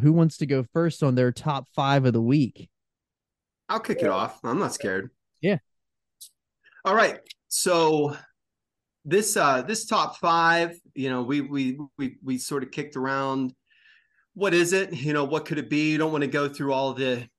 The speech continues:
Speaker 2: normal conventions of, you know,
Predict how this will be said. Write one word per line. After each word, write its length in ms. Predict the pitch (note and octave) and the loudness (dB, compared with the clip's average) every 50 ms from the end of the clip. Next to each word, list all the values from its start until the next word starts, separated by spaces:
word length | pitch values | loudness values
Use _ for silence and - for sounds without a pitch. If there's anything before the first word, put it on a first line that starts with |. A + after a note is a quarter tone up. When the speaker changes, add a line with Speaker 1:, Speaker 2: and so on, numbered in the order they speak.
| _ _ _ | _ _ _
Speaker 2:
normal 520 | - - C#3+ C#3+ D3 D3 D3 D3 D3 C#3+ C#3+ | -10 -6 -2 0 0 0 2 0 0 -2 -4
conventions 840 | - D3 B2+ A2+ C3 C3+ C#3 C3+ C3+ - - C#3 C3 C3 B2 A2 | -4 -4 -4 -2 -2 -2 -2 -2 -4 -4 -4 -4 -4 -4 -4 -4
of, 380 | B2 A#2+ B2 B2+ C3 B2+ A2+ A#2 | -4 -4 -2 -2 -2 -2 -2 -4
you 60 | B2 | -4
know, 180 | A#2+ B2 A#2+ | -4 -4 -6